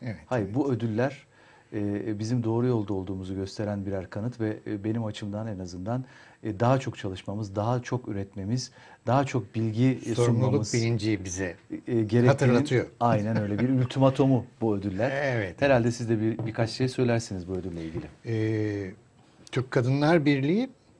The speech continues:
Speaker 1: Türkiye'nin, e, Cumhuriyet'in en,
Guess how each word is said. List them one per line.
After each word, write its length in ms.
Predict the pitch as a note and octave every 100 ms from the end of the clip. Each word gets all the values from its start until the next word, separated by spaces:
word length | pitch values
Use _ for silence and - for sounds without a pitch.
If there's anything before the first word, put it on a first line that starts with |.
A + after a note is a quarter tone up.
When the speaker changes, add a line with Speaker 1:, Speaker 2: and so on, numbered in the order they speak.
| _ _ _ _ _ _ _ - - -
Speaker 1:
Türkiye'nin, 580 | C3+ B2+ D3 D3 D3
e, 760 | C3+ C3 C3 B2 A#2 A2 G#2 G#2
Cumhuriyet'in 880 | G2+ C3 B2 C3+ C#3 C3+ - A3 F3+
en, 220 | C#3+ C#3